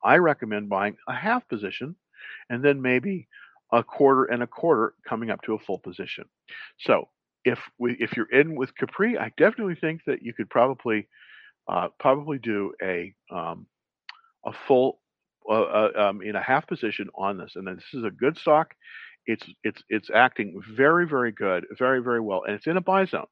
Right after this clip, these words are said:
and it's in a good area. So it's checking all the boxes. I really like it.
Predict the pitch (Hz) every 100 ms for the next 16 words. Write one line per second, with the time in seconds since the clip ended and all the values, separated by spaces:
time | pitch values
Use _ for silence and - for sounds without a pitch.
0 | _ - - - 98 107 131 123 120 117
1 | 104 82 - 87 - 98 - - 165 156
2 | 139 139 165 190 170 120 - 120 - 98
3 | 110 127 123 120 101 95 95